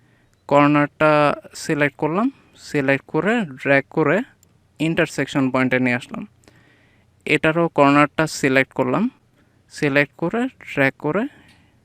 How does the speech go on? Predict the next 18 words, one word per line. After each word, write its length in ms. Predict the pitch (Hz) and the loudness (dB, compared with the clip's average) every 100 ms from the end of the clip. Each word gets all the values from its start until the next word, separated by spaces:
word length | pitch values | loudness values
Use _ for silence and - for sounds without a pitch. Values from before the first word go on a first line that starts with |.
| _ _ _ _ _ _ _ _ _ _ _ _ _ _ _ _ | _ _ _ _ _ _ _ _ _ _ _ _ _ _ _ _
এইখানে 500 | 147 147 170 160 160 | -6 -4 -2 -2 -2
যে 480 | 147 139 135 131 - - | 0 2 2 2 -2 -2
কর্নার 340 | 143 139 139 | 0 2 2
পয়েন্ট 320 | 135 190 233 | 0 0 0
সেখানে 400 | 214 - 135 135 | -2 -6 -4 -2
নিয়ে 200 | 131 127 | 0 0
আসলাম। 320 | 123 - - 160 _ _ _ _ _ _ _ _ _ _ _ _ - - _ | -2 -6 -10 -12 _ _ _ _ _ _ _ _ _ _ _ _ -20 -20 _
নিচের 340 | 147 151 156 175 | -2 0 2 2
লাইনটি, 300 | 170 170 175 | 2 2 2
আহ, 560 | 180 175 160 - 143 | 2 2 0 0 0
যখন 340 | 143 139 165 151 | 2 0 2 2
আমরা 220 | 147 151 | 2 0
সিলেক্ট 380 | - 151 139 - | 0 0 0 0
করব 220 | 139 160 | -2 2
একই 320 | 185 135 143 | 2 2 0
অবস্থা 420 | 139 135 139 - | 0 0 -2 -2
দেখতে 300 | 135 131 - | 0 0 2
পাচ্ছি। 360 | 131 135 - 220 | 0 0 0 -6